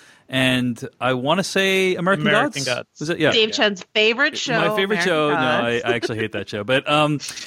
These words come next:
Speaker 1: but yeah, so Brian Fuller, uh, has a lot of fans online, and I was very curious as to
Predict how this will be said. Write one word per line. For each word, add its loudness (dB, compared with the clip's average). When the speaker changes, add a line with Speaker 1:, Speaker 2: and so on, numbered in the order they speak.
Speaker 1:
but 0
yeah, 0
so 0
Brian 2
Fuller, 2
uh, 2
has 2
a 0
lot 4
of -2
fans 2
online, 2
and 2
I 2
was 2
very 2
curious 0
as -4
to 2